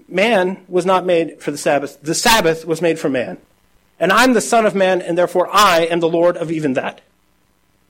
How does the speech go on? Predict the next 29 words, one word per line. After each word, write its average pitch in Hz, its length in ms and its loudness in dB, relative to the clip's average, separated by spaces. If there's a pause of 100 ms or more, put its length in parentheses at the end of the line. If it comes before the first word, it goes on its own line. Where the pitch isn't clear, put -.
(100)
This 214 180 -2
is 202 120 -4
all 202 500 2
mine. 151 440 -2 (300)
You 196 220 -2
guys 202 400 2
are 165 120 -6
talking 202 280 0
about 185 200 -2
things 180 240 -4
you 147 100 -4
know 131 160 -2
nothing 202 400 0
about, 180 420 2 (800)
uh, 175 220 -6
and, 190 160 -2
and 190 200 -2
they 190 120 2
all 220 340 2
belong 196 460 0
to - 120 -8
me. 160 400 -2
I 220 180 2
will 269 140 2
tell 196 240 0
you 151 120 -2
what 123 160 -6
they 123 120 -4
mean. 120 320 -6